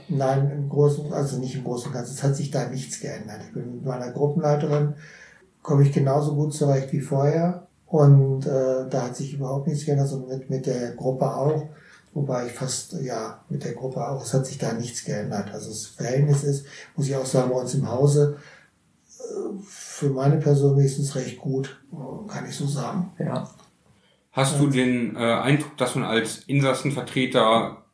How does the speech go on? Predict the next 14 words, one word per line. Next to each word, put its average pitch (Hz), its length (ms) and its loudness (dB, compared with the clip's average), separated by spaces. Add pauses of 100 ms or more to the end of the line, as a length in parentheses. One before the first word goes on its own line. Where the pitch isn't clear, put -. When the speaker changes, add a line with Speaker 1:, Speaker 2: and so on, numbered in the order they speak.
(360)
Speaker 3:
im 139 160 8
Berliner 123 640 6
Vollzugswesen 143 1120 0 (880)
eine 110 160 0
ausreichend 127 580 2
starke 120 340 2
Verhandlungsposition 170 1120 0
hat - 340 -2 (380)
und 117 340 0
mit 107 160 -6
Kompetenzen 135 520 -2
ausgestattet 151 640 0
ist? 151 200 2
Oder 123 440 6